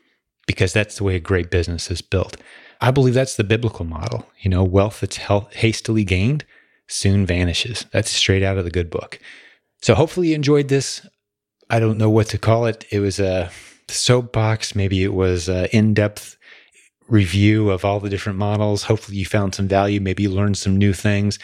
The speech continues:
Again, I would love to hear from you. Love to hear your feedback. Thanks for listening to my, my rant, my opinions. And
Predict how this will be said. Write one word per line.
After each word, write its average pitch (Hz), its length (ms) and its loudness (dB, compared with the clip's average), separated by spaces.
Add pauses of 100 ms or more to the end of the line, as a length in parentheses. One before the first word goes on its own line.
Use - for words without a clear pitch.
(400)
Again, 95 320 0
I 90 60 0
would 90 180 -4
love 98 240 0
to 95 80 -8
hear 92 200 -6
from 90 200 -10
you. 92 180 -2
Love 92 240 2
to 98 60 -2
hear 95 160 -2
your 85 160 -2
feedback. 87 600 -4 (400)
Thanks 101 240 2
for - 140 -4
listening 90 380 0
to 101 160 2
my, 90 300 0 (420)
my 92 80 2
rant, 113 420 2
my 95 100 -4
opinions. 123 600 0 (680)
And 87 380 -4